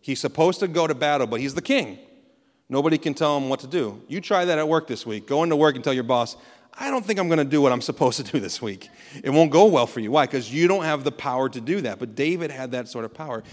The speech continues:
David's power actually is seen in the height of his house, his palace. His palace would have been the tallest palace, the highest roof in the whole city.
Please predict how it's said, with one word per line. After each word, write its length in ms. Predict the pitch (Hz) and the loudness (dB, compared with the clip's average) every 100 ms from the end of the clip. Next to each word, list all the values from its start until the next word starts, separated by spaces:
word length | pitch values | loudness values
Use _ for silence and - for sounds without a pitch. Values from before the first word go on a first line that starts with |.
| - - - | -20 -12 0
David's 320 | 170 233 190 | 2 4 0
power 300 | 160 147 151 | 2 4 4
actually 480 | 151 185 - 165 151 | 2 -4 -4 -2 -2
is 200 | 123 - | -4 -8
seen 300 | 175 170 151 | -4 -4 -4
in 200 | 139 139 | -4 -4
the 60 | |
height 280 | - 160 160 | -4 -6 -6
of 140 | 135 | -8
his 180 | 123 123 | -8 -10
house, 500 | 151 160 87 - - _ _ | -10 -16 -18 -18 -18 _ _
his 140 | 123 | -12
palace. 580 | - 147 135 101 - - _ - - | -10 -8 -8 -8 -16 -20 _ -20 0
His 180 | 180 208 | 0 2
palace 420 | 156 127 131 135 | 0 0 0 0
would 120 | 143 | -2
have 80 | 131 | 0
been 160 | 135 | 0
the 100 | 127 | 0
tallest 580 | 131 - 185 214 143 - | -4 -6 -2 -2 -2 -4
palace, 360 | 123 110 139 - | -6 -4 -4 -4
the 120 | 143 | -6
highest 520 | - 175 220 196 135 | -6 -4 -2 -2 -2
roof 280 | 127 131 127 - - - | -4 -4 -4 -12 -18 -4
in 240 | 147 156 160 143 | -2 0 0 0
the 120 | 151 | 0
whole 240 | 127 175 | 2 -2
city. 460 | 165 208 226 107 | -2 -4 -6 -8